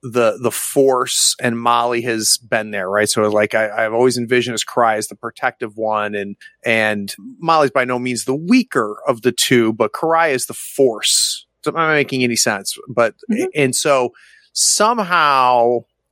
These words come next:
Speaker 1: Karai is vulnerable and in a bad spot, and they haven't talked in years, and just out of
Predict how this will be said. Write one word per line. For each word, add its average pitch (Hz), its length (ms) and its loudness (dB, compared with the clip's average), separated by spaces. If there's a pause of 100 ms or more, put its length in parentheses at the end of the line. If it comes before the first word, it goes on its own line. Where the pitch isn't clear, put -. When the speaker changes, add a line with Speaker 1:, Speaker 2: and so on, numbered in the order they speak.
(140)
Speaker 1:
Karai 139 580 2
is 127 180 -6
vulnerable 101 540 -8 (180)
and 113 640 0
in 127 180 -4
a 117 60 0
bad 110 400 -2
spot, - 400 -4 (320)
and 120 500 -2
they 131 100 -10
haven't 143 260 -4
talked - 340 -4
in 95 100 -8
years, 98 540 -4 (220)
and 113 100 -8
just 110 180 -8 (120)
out 120 200 -4
of 113 140 -12